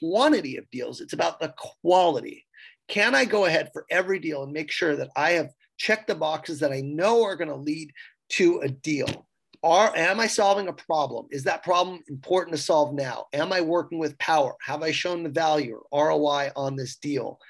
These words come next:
Do they have a compelling event that's gonna drive them to want to do that? If I can answer those questions, right? If they can tell me why they need to change and what happens if they don't change and what happens if they do change, right? And those are some serious consequences.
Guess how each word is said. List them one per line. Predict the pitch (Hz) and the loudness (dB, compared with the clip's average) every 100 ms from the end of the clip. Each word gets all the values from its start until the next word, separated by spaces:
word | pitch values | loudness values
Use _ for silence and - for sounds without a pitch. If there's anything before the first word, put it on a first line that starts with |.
| - - | -20 -4
Do | 170 | 2
they | 180 | 4
have | 175 165 | 6 4
a | 156 | 2
compelling | 151 139 170 185 165 | -4 -2 0 0 -2
event | 151 170 131 | -2 -2 -4
that's | - 131 | -10 -12
gonna | - 143 | -8 -8
drive | 135 160 156 151 | 0 2 4 2
them | 156 135 | -2 -6
to | 151 | -6
want | 143 147 151 - | -2 0 -2 -4
to | - 143 | -6 -6
do | 135 180 | -4 -4
that? | 135 - | -4 -6
If | 113 | -4
I | 170 | -4
can | 202 | -2
answer | 185 196 - 170 - - - - | -2 -2 -2 -2 -4 -18 -6 4
those | 170 170 | 4 4
questions, | - 202 214 - 131 185 - - | 4 2 2 -2 -8 -10 -14 -8
right? | 139 143 | -4 -4
If | 139 | -4
they | 196 | -6
can | 220 | -4
tell | 208 202 | -2 0
me | 180 | 0
why | 143 147 208 | 0 2 2
they | 220 | 0
need | 214 208 | -4 -10
to | - | -10
change | - 208 180 143 | -2 0 0 -4
and | 135 | -4
what | 143 180 | -6 -6
happens | 170 190 202 180 160 | -2 -2 -2 -6 -6
if | - | -2
they | 175 | 2
don't | 196 - | 2 0
change | - 139 131 | -4 -6 -6
and | 135 | -6
what | 160 | -4
happens | 160 180 175 160 | 0 -2 -2 -6
if | 147 | -4
they | 165 | -2
do | 196 | -2
change, | 254 - 143 165 202 - - - - | -2 -4 -6 -8 -14 -20 -20 -20 -4
right? | 156 185 - | 2 2 0
And | 156 | 0
those | 185 175 | 0 2
are | 165 | 0
some | 156 139 | -4 -8
serious | - - - 202 196 165 | -8 -4 4 6 6 2
consequences. | - 240 254 - 165 - | 0 -2 -2 -6 -8 -8